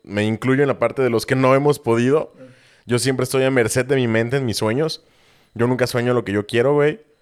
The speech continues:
Siempre estoy a merced de mis miedos, de mis ansiedades, de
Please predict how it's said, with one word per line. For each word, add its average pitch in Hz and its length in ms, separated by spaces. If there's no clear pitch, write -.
Siempre 107 800
estoy 104 300
a 113 40
merced 107 280
de 117 120
mis 101 200
miedos, 110 340
de 104 80
mis 98 400
ansiedades, 98 720
de 95 480